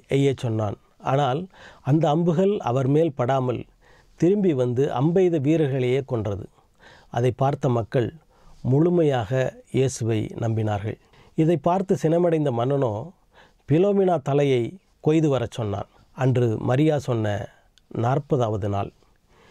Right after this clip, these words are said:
இயேசு இறந்த வெள்ளிக்கிழமை. அவர் இறந்த அதே நேரத்தில் மதியம் மூன்று மணிக்கு பிலோமினாவின் தலை வெட்டப்பட்டு இரத்தம் சிந்தி இறந்தார்.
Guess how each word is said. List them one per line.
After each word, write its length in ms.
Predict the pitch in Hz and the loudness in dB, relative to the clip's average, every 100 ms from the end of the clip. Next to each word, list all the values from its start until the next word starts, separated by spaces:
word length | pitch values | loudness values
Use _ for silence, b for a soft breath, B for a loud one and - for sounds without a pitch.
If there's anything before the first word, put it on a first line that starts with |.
| b - | b -2
இயேசு 340 | 151 196 - 139 | 0 0 0 2
இறந்த 280 | 135 131 123 | 2 2 0
வெள்ளிக்கிழமை. 680 | 113 123 147 - 113 98 101 - _ _ _ _ b b b b - | 0 0 -2 -2 -4 -4 -6 -14 _ _ _ _ b b b b -2
அவர் 220 | 147 165 | 0 2
இறந்த 300 | 180 208 190 | 2 2 0
அதே 280 | 131 127 180 | 0 2 2
நேரத்தில் 480 | 180 143 127 156 165 165 | 2 2 -2 0 -2 0
மதியம் 400 | 120 123 135 117 | -2 0 0 0
மூன்று 300 | 120 143 135 | 0 0 0
மணிக்கு 400 | 123 120 - 127 95 - _ _ _ - | 0 -2 -2 -2 -4 -10 _ _ _ -2
பிலோமினாவின் 640 | 156 185 175 151 127 127 | 2 4 2 2 0 0
தலை 220 | 135 131 123 | 0 0 2
வெட்டப்பட்டு 580 | 120 143 110 110 - 110 - - - - | 0 -2 -2 -2 0 -2 -4 -12 -14 -4
இரத்தம் 360 | 131 120 143 | -2 0 -2
சிந்தி 340 | 127 120 110 107 | -2 -2 -2 -2
இறந்தார். 540 | - 104 98 92 | -4 -4 -4 -8